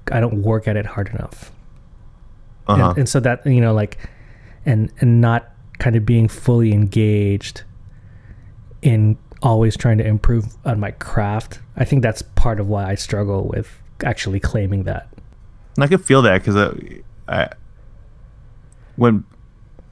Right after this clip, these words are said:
Speaker 2: I don't write that much anymore, like, in terms of poems, I don't write much of anything other than, like, grant reports and stuff. But, um, when I was in, in college, when, uh,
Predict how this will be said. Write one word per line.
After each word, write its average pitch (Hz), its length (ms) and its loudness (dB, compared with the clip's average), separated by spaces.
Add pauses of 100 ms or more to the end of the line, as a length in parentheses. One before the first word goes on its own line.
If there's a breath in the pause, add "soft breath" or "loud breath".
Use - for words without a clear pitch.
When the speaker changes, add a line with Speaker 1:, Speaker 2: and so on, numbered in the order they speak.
(260)
Speaker 2:
I 110 100 2
don't 85 160 2
write 92 200 2
that 82 100 -2
much 85 200 -6
anymore, 87 300 -2
like, 82 100 -4
in 82 60 -4
terms 87 200 -4
of 82 100 -8
poems, 90 380 -4
I 90 100 -2
don't - 100 -4
write 87 180 -4
much - 400 -6
of 92 140 -6 (180)
anything 87 400 -6
other 85 180 -6
than, 82 220 -6
like, 90 160 -8 (920)
grant 92 180 -2
reports 85 420 -6
and 85 100 -6
stuff. 90 200 -4
But, 95 180 0 (400 loud breath)
um, 95 640 4 (1700 loud breath)
when 113 180 2
I 104 100 6
was 95 640 -4 (140)
in, 127 120 2
in 117 200 -2
college, 107 420 -2
when, 90 240 -6
uh, 82 560 -8